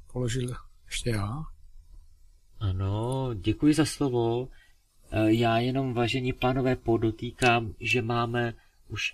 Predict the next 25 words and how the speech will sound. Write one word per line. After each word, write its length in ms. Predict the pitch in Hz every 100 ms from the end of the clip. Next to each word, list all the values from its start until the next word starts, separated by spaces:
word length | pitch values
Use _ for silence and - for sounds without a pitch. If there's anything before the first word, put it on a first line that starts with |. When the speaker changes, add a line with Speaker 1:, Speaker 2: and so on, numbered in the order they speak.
| - _
Speaker 2:
asi 280 | 107 - 113
jenom 320 | 123 120 113
čtrnáct 640 | - 113 107 117 135 -
minut. 420 | 95 98 101 131 - - - - - _ - -
Eh, 60 | - 104 107 104 104 104 101 -
uběhlo 460 | 104 110 107 110 110
to 160 | 127
jako 260 | 127 - 165
voda. 480 | 110 101 95 117 143 - - _ -
Já 140 | 98
už 200 | - 131
nějakou 380 | 117 127 143 -
dobu 240 | 123 131 110
uvažoval, 840 | 101 98 107 110 92 92 92 95 - - - -
eh, 400 | 98 104 101 101 95 - - - _ -
jestli 280 | 101 92 101
pustíme 460 | - 87 - 92 92
nějakou 320 | 87 85 -
písničku 640 | - 127 - 143 - -
nebo 220 | 92 -
tak. 260 | - 120 131 - - - - -
Nicméně, 680 | 147 131 127 123 123 117 117 - -
teď 200 | 104 -
už 160 | 104 -
asi, 420 | 107 - 123